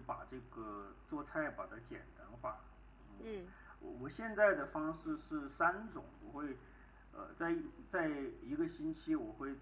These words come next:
Speaker 1: 做，我会，我把它分为伙食、水食和轻食。水食就是，呃，去吃这个食材它本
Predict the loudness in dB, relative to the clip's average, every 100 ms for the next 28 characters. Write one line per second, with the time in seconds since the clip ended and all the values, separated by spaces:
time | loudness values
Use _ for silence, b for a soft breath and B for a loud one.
0 | -4 -2 0 -2 -4 -4 -4 -2 0 2
1 | 2 0 -2 -2 -4 -4 -4 -8 -12 -10
2 | -10 -8 -10 -10 -12 -10 -10 -8 -8 -6
3 | -8 -12 -18 -18 -20 -20 B B B -4
4 | -2 -2 -2 -2 2 2 2 2 0 B
5 | B B -20 -20 -20 -12 -6 -4 -2 -4
6 | -6 -10 -20 -20 -20 -20 -20 -12 -4 -4
7 | -4 -4 -2 2 0 0 0 2 4 4
8 | 4 2